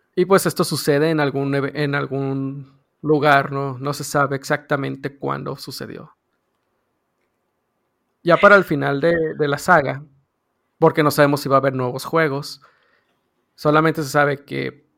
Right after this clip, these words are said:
para el final de todos los eventos que suceden,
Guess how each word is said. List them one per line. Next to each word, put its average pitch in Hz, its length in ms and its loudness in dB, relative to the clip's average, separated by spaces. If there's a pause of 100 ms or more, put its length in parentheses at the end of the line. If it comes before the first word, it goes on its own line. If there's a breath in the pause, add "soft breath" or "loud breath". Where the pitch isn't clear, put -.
(580)
para 156 220 6
el 143 60 2
final 151 420 0
de 143 120 0
todos 151 240 0
los 175 160 0
eventos 160 440 -2
que 143 120 -12
suceden, 151 600 -2